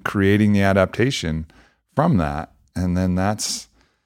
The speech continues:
that's it. Like, that's how you level up so much faster. Or you just spend the time like, "Oh, I can't believe I'm not alone, blah, blah, blah." You're in resistance, just like you, you were probably at that challenging ceremony three for the ayahuasca. Like, "Come on, I just wanna go to bed. Come on, ayahuasca, are we really doing this?" And finally, like,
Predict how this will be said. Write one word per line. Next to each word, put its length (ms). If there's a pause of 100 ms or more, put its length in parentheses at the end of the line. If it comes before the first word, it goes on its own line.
(520)
that's 260
it. 380
Like, 160
that's 240
how 60
you 140
level 300
up 160
so 320
much 240
faster. 480
Or 260
you 160
just 200
spend 240
the 40
time 320
like, 240
"Oh, 60
I 100
can't 240
believe 220
I'm 100
not 160
alone, 360
blah, 180
blah, 120
blah." 320
You're 280 (240)
in 140
resistance, 600
just 220
like 220
you, 340
you 160
were 240
probably 600 (340)
at 160
that 180
challenging 720 (160)
ceremony 560
three 320
for 140
the 80
ayahuasca. 480
Like, 160
"Come 200
on, 240
I 100
just 220
wanna 160
go 140
to 80
bed. 400
Come 160
on, 160
ayahuasca, 540
are 60
we 100
really 280
doing 280
this?" 180
And 100
finally, 240
like, 200